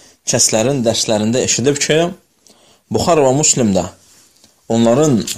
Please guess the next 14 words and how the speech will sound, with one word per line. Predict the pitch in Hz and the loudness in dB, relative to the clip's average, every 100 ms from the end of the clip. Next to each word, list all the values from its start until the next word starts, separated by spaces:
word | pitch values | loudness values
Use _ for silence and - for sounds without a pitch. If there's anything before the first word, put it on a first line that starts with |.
| 101 107 | -6 -2
ravilərindən, | 117 107 113 113 113 107 131 170 180 175 _ _ _ _ - | 0 0 0 0 0 -2 -4 -6 -12 -16 _ _ _ _ -14
ə, | 80 92 98 | -8 -6 -4
rafizlər | 113 - 107 120 104 | -4 -2 0 2 2
olub. | 90 - - - _ _ _ _ _ _ _ _ - _ _ _ _ _ - - - - - - | -2 -6 -14 -20 _ _ _ _ _ _ _ _ -20 _ _ _ _ _ -20 -20 -20 -20 -20 -6
Qardaşlarım, | 120 147 - 131 101 69 - _ _ - - _ _ _ - | -2 0 0 0 0 -4 -14 _ _ -20 -20 _ _ _ -2
ilk | 190 190 | -2 0
öncə | 156 120 123 107 - _ _ _ _ _ _ _ _ _ _ _ _ _ _ _ _ | 2 2 2 0 -2 _ _ _ _ _ _ _ _ _ _ _ _ _ _ _ _
bilməmiz | 120 120 120 139 123 | 0 2 4 2 2
lazım | 117 113 127 | 2 2 2
olan | 107 120 92 - | 2 0 -2 -8
məsələ | 107 113 123 120 117 98 - _ _ _ _ _ | -4 -2 0 0 -2 -6 -16 _ _ _ _ _
budur | 143 120 110 | -4 -2 -2
ki, | - 170 | 0 0
əgər | 165 170 131 101 | 2 2 0 -2